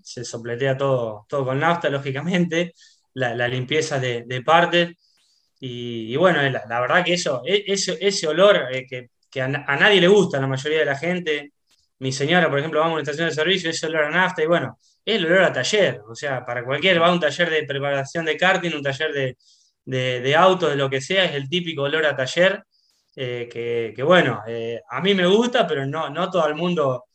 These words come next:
le, le puede resultar agradable, pero creo que, eh, e-, eso es lo que, lo, lo que más me acuerdo de, de cuando iba a los talleres y, y a recorrer un poco.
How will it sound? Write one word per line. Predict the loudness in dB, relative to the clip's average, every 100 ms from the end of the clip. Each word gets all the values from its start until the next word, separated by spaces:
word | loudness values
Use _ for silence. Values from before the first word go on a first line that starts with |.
| _ _ _ _
le, | -10 -6 -2 -4 -4
le | -6
puede | 0 2
resultar | 2 0 -2 -2 0 2
agradable, | 4 4 4 2 0
pero | -6 -8
creo | -2 -2
que, | 0 -4 -4 -10 _ _ _ _ _ _
eh, | -12 -8 -8 -8 -8 -10 -8
e-, | 0
eso | 0 2
es |
lo | 2
que, | 0
lo, | -2 -4 -6
lo | -4 -4
que | -2
más | 0 2
me | 2
acuerdo | 2 2 2 0 -10 -14
de, | -8 -6 -4 -6 -10 -16
de | _ -12 -8
cuando | -6 -2
iba | 0 0
a |
los | -2
talleres | -6 -2 0 0 0
y, | -4 -8 -10 _ -10
y |
a | -8
recorrer | -6 -6 -4 -2
un | 0
poco. | -2 -6 -12